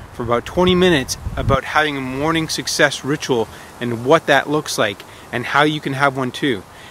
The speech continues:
And it's very simple. You don't need a lot of time. If you have fifteen minutes in the morning, you can do something. Mine is a little bit longer. I've been practicing for five to ten years now. It's about ninety minutes. So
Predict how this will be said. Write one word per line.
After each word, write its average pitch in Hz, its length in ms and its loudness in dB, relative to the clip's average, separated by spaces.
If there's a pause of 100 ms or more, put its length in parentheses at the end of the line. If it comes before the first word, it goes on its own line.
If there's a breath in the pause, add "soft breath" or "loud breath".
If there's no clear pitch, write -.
And 123 100 -4
it's 120 160 -6
very 160 320 4
simple. 117 440 0
You 120 120 -6
don't 147 260 0
need 156 160 0
a 131 80 2
lot 135 280 4
of 165 80 -2
time. 175 400 2
If - 180 -8
you 127 80 2
have 107 120 -2
fifteen - 600 -2
minutes 170 300 -2
in 165 40 -2
the 156 60 0
morning, 170 380 2 (360 loud breath)
you 117 100 -6
can 120 120 -6
do 139 140 2
something. 101 440 -4 (440 loud breath)
Mine 165 460 4 (180)
is 123 180 -6
a 127 80 2
little 151 200 4
bit 147 140 -2
longer. 127 400 0
I've 110 120 -8
been 120 80 -4
practicing 147 760 0
for 117 420 -2 (420)
five 151 300 4
to 123 40 -14
ten 147 260 0
years 127 280 0
now. 90 240 -4 (420 loud breath)
It's - 160 -10
about 120 200 0
ninety 143 360 2
minutes. 131 480 -4 (420 loud breath)
So 139 420 6